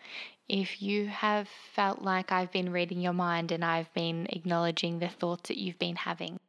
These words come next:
then you need to seek help. You need to speak to someone, and there are many options for you to do so. You can call Lifeline twenty-four hours a day, seven days a week, uh, and that's on thirteen eleven fourteen. You can call Panda,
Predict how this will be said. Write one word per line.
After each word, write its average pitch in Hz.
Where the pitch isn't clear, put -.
then 196
you 196
need 190
to 196
seek -
help. -
You 190
need 180
to 185
speak -
to -
someone, 208
and 185
there 180
are 180
many 175
options -
for -
you 175
to -
do 170
so. -
You 208
can 226
call 220
Lifeline 180
twenty-four 180
hours 175
a 185
day, 175
seven 175
days 170
a 175
week, 311
uh, 175
and 185
that's 180
on 180
thirteen 185
eleven 180
fourteen. 226
You 190
can 196
call 175
Panda, 196